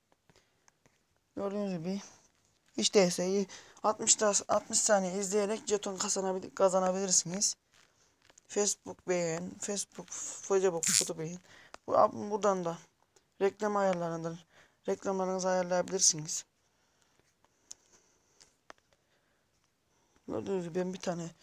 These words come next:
video şey at dedim. Buradan reklam,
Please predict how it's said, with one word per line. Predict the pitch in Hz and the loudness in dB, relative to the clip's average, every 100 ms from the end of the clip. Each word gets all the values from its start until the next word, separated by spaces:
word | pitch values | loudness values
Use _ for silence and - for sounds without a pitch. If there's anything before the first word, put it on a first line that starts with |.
| _ _ - | _ _ -14
video | 202 202 190 | -4 -2 0
şey | 170 160 | 0 -4
at | 160 - | -6 -10
dedim. | 170 175 190 _ _ _ _ _ _ _ _ _ _ _ - - - - - | -8 -8 -12 _ _ _ _ _ _ _ _ _ _ _ -6 0 2 0 -6
Buradan | 190 202 190 185 | 0 2 2 0
reklam, | 190 - 196 190 | -2 -2 -4 -4